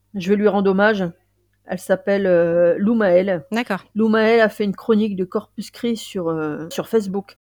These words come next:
Speaker 1: Le groupe, heu, les lecteurs de romans noirs, thrillers, heu, horreurs, qui sont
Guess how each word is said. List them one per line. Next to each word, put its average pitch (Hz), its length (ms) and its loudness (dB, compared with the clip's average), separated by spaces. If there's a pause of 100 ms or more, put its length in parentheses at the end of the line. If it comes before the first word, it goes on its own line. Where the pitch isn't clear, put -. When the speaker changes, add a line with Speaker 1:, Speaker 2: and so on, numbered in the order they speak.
(140)
Speaker 1:
Le 180 180 0
groupe, 196 420 -6
heu, 175 500 -2
les 180 260 -2
lecteurs 196 580 -4
de 185 100 -4
romans 175 380 -4
noirs, 165 340 -4
thrillers, 180 440 -2
heu, 175 80 0
horreurs, 170 400 -2
qui 180 100 -16
sont - 160 -10